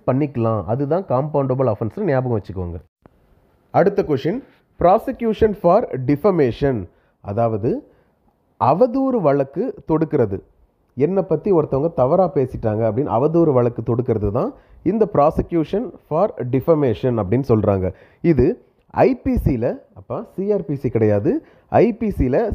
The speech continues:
செக்ஷன் நானூத்தி தொண்ணூத்தி ஒன்பதுல இருந்து ஐநூத்தி ரெண்டு வரைக்கும் டிஃபமேஷன்னா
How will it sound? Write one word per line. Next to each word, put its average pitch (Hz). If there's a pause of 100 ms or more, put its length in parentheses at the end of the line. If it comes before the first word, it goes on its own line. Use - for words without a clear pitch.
செக்ஷன் 160
நானூத்தி 214 (100)
தொண்ணூத்தி 170
ஒன்பதுல 143
இருந்து 110 (460)
ஐநூத்தி 220
ரெண்டு 139
வரைக்கும் 123 (400)
டிஃபமேஷன்னா 180